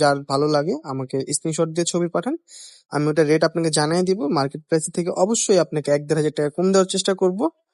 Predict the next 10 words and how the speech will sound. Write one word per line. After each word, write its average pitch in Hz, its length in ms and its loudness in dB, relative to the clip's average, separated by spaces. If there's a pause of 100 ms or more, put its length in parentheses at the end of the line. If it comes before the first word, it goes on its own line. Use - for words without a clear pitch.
(320)
তো 143 100 0
যার 156 340 4
যেটা 196 160 0 (100)
পছন্দ 196 380 2 (260)
অবশ্যই 180 280 0
স্ক্রিনশট 180 420 0
দিয়ে 233 160 2
আমাকে 175 160 -2
শেয়ার 180 280 2
করবেন। 196 280 0